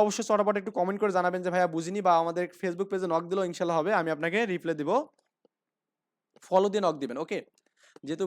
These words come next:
ভাই আপনাকে এত বেশি উপ-, এত বড় একটা উপকার করতেছে, ফ্রি ভাবে দিচ্ছে সবকিছু, তো আপনি তো একটা ফলো দিতেই পারেন, এটা তো মানে কৃপণতা করলে চলবে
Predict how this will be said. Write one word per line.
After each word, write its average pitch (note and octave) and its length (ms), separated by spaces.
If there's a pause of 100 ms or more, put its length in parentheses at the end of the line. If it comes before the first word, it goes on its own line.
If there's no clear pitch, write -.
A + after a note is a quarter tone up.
ভাই E3 200
আপনাকে F3+ 300
এত F3 140
বেশি F#3 140 (220)
উপ-, E3+ 140 (120)
এত D#3+ 80 (180)
বড় E3+ 160
একটা F3 160
উপকার G3+ 280
করতেছে, E3 260 (120)
ফ্রি F3 200
ভাবে F#3 180
দিচ্ছে E3 240
সবকিছু, D#3 320 (500)
তো - 100
আপনি D#3 180
তো F3+ 80
একটা F3+ 160
ফলো F3 200
দিতেই E3 240
পারেন, D3+ 240
এটা D3+ 200
তো D#3 40 (220)
মানে D3+ 140 (120)
কৃপণতা D#3+ 360
করলে D3+ 200
চলবে C3 200